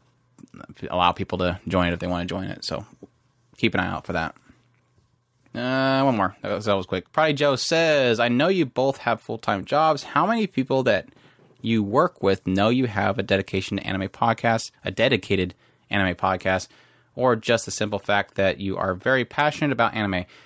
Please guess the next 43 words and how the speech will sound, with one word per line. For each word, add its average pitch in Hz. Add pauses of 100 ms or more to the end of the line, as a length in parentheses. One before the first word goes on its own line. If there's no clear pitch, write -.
(460)
Based 170
on 196
the 180
fact 151
that 117
we 120
just 127
got 143
done 123
talking 117
about 101
a 101
subject 131
that -
will 101
end 143
up 135
probably 113
labeling 120
us 110
as 95
child 120
pornography 107
defenders, 104
no. 104
<laughs> -
We - (140)
usually -
don't -
try -
to 143
let 139
anybody 139
know 120
that 117
I 120
do 107
a 113
podcast 104
about 101
anime, 92 (540)
just 107
because, 104